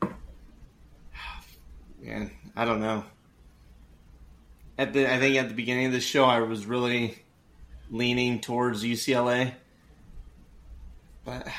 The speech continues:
I feel like, I feel like Deion, he's gonna get a, he's gonna upset this team. I don't know.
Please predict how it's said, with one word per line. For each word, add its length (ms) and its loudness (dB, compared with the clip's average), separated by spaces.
I 120 0
feel 180 4
like, 280 6
I 80 2
feel 180 0
like 180 4
Deion, 500 2
he's 220 0
gonna 200 0
get 160 2
a, 180 0
he's 160 -2
gonna 220 2
upset 400 -2
this 180 -6
team. 480 -4
I 100 2
don't 120 2
know. 200 0